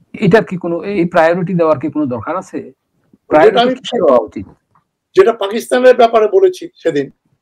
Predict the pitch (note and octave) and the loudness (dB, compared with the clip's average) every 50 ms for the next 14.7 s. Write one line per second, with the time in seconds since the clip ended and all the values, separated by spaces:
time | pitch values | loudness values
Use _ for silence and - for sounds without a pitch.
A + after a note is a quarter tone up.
0 | _ _ _ _ - - - - - - - - G#3+ - - - - A3 A3 A3+ | _ _ _ _ -12 -8 -6 -6 -6 -4 -4 -4 -6 -6 -6 -2 0 0 2 2
1 | A#3 A#3+ - _ _ - E3 G3+ G#3+ - B3 A#3 A3+ A3+ A3+ G#3+ - - G3+ G3 | -2 -6 -10 _ _ -4 -4 -4 2 4 4 6 6 4 4 2 -2 -4 -4 -2
2 | F#3+ F3 E3+ F3 E3 F#3 F#3 D#3 B2+ A#2+ _ _ _ _ _ _ _ F#3+ F3+ F#3+ | -2 -2 -2 -2 -4 -4 -6 -8 -10 -12 _ _ _ _ _ _ _ -6 -4 -4
3 | F3+ D#3 - F#3 F3 G3+ - G3+ G3+ G3 - G3 F#3 F#3 - - F3 F3+ F3+ F3+ | -6 -6 -4 -4 -4 2 4 2 2 4 2 0 0 0 -4 -8 -4 0 2 4
4 | F#3 F#3 F3+ - _ _ _ _ _ - - - C4 B3+ A#3+ - B3+ A#3+ A#3 - | 4 4 2 0 _ _ _ _ _ -8 -6 -6 -6 -6 0 2 4 4 4 2
5 | - G#3+ G#3 G3 - _ _ _ _ D3+ G3 - F#3 F3+ F3+ _ _ _ _ _ | 4 4 4 4 2 _ _ _ _ 2 4 4 4 2 -2 _ _ _ _ _
6 | _ _ _ _ _ _ _ - - E3+ E3+ D#3 - - C3 - C#3+ - - - | _ _ _ _ _ _ _ -6 -2 0 0 0 -2 -2 -4 -4 -4 -4 -2 0
7 | E3 F#3 G#3 G#3 G3+ F#3 - - - G#3+ A3 A#3 A#3 - A#3 G3+ - _ _ A3 | 2 2 2 2 0 -2 -4 -4 2 4 4 4 4 0 -4 -4 -4 _ _ 0
8 | G3 - A3 G3+ - G3+ F#3 F#3 - _ - - - _ _ _ _ _ _ _ | 0 0 -6 -4 -2 -2 -2 -2 -4 _ -14 -14 -14 _ _ _ _ _ _ _
9 | _ _ _ _ _ _ _ _ _ _ _ _ _ _ _ _ _ _ _ _ | _ _ _ _ _ _ _ _ _ _ _ _ _ _ _ _ _ _ _ _
10 | - G#3+ C4 - - F#3 F#3+ G3 G#3 G#3 - C#3+ C#3+ F#3+ G3+ G3+ F#3+ F#3 - F#3+ | 2 2 2 4 0 -2 0 2 2 2 2 2 2 2 4 4 2 2 2 2
11 | F#3+ F3+ - - F3 F3+ F3+ - F#3 F3+ F3 F3+ F3+ F3 F3 E3 D#3+ D#3+ D3 C#3+ | 2 2 2 2 0 0 2 4 2 2 2 -2 0 0 0 2 2 0 -2 -4
12 | - _ _ _ _ _ _ _ _ _ _ _ - E3 E3+ F3 - - F3+ F3 | -8 _ _ _ _ _ _ _ _ _ _ _ 0 0 0 2 0 -2 0 0
13 | E3 E3+ E3+ E3 D3 C3+ E3+ E3 - E3+ D#3+ D#3+ D3+ B2+ D#3+ D#3 D#3 - - E3 | 2 -2 -2 -4 -8 -8 -10 -6 -4 -2 -2 -2 0 0 -2 -2 -2 -2 -2 -2
14 | D#3 C#3+ D3 C#3+ - F3 D#3 D#3 D3 C#3+ - D3 C3+ | -2 0 -2 -2 -4 -4 -6 -6 -8 -4 -2 -4 -4